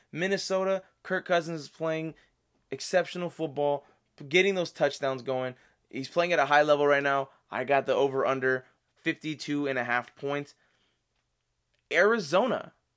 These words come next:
and the L A Rams. I think this is gonna be one of those shootout type of games. A true shootout type of game. L A Rams put up thirty-four. Arizona put up thirty.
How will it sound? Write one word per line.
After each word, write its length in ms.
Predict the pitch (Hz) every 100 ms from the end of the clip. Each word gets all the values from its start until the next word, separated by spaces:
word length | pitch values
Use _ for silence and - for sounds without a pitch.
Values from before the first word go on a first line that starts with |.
| _ _ _ _ _
and 120 | 143
the 60 | 143
L 160 | 185
A 100 | 202
Rams. 380 | 170 170 202 151
I 100 | 131
think 140 | 170 202
this 120 | 185
is 80 | 190
gonna 120 | 196
be 160 | 190
one 160 | 180 185
of 60 | 196
those 140 | 180
shootout 400 | - 196 190 170
type 220 | 175 175
of 80 | 160
games. 360 | 180 180 135 - _ _ _ _ _ _ _ _ _
A 100 | 165
true 320 | 175 - 254 220
shootout 380 | 202 165 131
type 200 | - 123
of 80 | 123
game. 240 | 113 101 - _ _ _ -
L 200 | 147 156
A 80 |
Rams 560 | 156 165 185 190 175 - _ _
put 180 | - 147
up 140 | 143
thirty-four. 1120 | _ 160 160 156 - - - 143 160 190 214 214 _ _ _ _
Arizona 440 | 120 160 160 180 170
put 160 | 175
up 100 | 156 -
thirty. 380 | 156 156 117